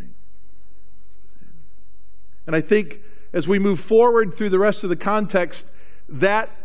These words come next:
initial imperative will make more and more sense to us. So continue to hang on as we continue here. Paul uses this word here,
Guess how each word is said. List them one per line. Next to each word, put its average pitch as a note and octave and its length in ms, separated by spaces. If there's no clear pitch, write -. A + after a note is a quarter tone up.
initial A3 540
imperative E3+ 920
will F#3+ 140
make G3 280
more F#3 400
and G#3 100
more G3 200
sense G#3 380
to E3+ 160
us. C3 540
So F3+ 360
continue F#3+ 480
to E3+ 120
hang E3+ 200
on E3+ 220
as C3+ 160
we D3+ 340
continue D#3 460
here. G#2+ 360
Paul G#3+ 220
uses G#3 520
this F#3 220
word F3 300
here, E3 440